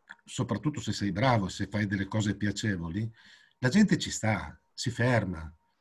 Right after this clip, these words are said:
In via Paolo Sarpi, che è, eh, Cinecittà a Milano, Chinatown, Cinecittà mi piace chiamarla, eh, la gente passa e si, si ferma, ascolta, magari ritorna addirittura indietro.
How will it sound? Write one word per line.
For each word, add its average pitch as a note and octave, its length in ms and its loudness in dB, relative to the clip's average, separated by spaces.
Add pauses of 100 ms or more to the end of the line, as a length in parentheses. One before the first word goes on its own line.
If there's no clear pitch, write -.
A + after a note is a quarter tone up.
(480)
In C#3 140 6
via G3 140 6
Paolo D3 260 6
Sarpi, A#2+ 500 2
che A2+ 120 0
è, A#2 280 2
eh, - 800 -6
Cinecittà C3+ 720 2
a G#2+ 100 -2
Milano, G2 380 2
Chinatown, A2 800 0
Cinecittà A2 640 -2
mi E2+ 140 -6
piace F#2 260 -6
chiamarla, F2 540 -4 (340)
eh, G2 580 0 (680)
la C3+ 100 8
gente G3 340 8
passa A2+ 600 2 (460)
e F#3+ 100 8
si, - 180 2 (480)
si - 200 2
ferma, C3 520 4
ascolta, A#2 840 -2 (240)
magari F#3 340 8
ritorna D#3 380 4
addirittura C#3+ 540 4
indietro. A#2+ 560 4